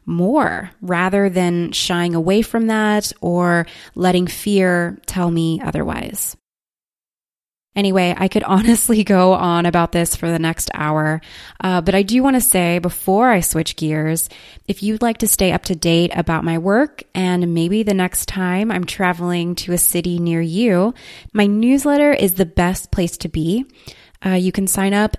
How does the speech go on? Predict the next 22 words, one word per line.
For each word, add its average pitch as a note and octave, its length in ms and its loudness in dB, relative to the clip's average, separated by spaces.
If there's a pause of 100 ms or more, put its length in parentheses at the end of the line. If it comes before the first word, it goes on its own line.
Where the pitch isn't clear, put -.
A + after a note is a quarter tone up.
at E3+ 320 -2
sexloveliberation F3 1500 -2
dot D#3+ 220 -8
com B3 580 -2
slash F3+ 500 -4
newsletter, G#3+ 760 -2 (420)
or A3 280 6
you G3 240 0
can F3 440 -2
click - 300 -8
the F3 100 -2
link G#3 560 -4
that E3+ 180 -2
is E3+ 320 -4
in F3 460 0
the E3+ 80 -2
description A3+ 880 -2 (160)
of F3 400 0
this F3+ 180 -2
podcast. - 760 -6 (1120)
I G#3 80 4
will G3 400 0